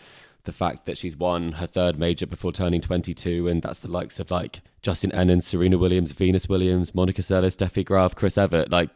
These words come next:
the company she keeps. I mean, those are all absolute legends of the game. So who's to say? I mean, I wouldn't be surprised you picked up another couple of Grand Slams next year,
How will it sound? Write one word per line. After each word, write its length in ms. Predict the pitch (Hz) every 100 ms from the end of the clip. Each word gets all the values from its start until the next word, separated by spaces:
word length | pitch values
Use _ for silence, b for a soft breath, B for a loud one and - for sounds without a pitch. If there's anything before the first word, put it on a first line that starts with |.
| -
the 80 | 104
company 320 | 120 107 98
she 140 | -
keeps. 440 | 95 95 80 - - B B B B B
I 60 | -
mean, 140 | 92
those 240 | 87 95 85
are 20 |
all 460 | 90 85 80 78 - -
absolute 520 | 92 - - 80 82
legends 320 | 78 82 71 73
of 60 |
the 80 | 76
game. 480 | 87 80 67 69 82 _ _
So 440 | - - 104 101 85 -
who's 220 | 113 120
to 80 | 127
say? 400 | - 131 110 92
I 80 | 92
mean, 320 | 95 92 90 b b b b -
I 40 |
wouldn't 200 | 101 123
be 80 | 117
surprised 380 | 113 110 107 98
you 80 | 92
picked 240 | 104 -
up 160 | 87 82
another 240 | 87 82
couple 240 | 92 -
of 40 | 85
Grand 220 | 90 82
Slams 320 | - 87 80
next 240 | 71 62 -
year, 340 | 76 80 90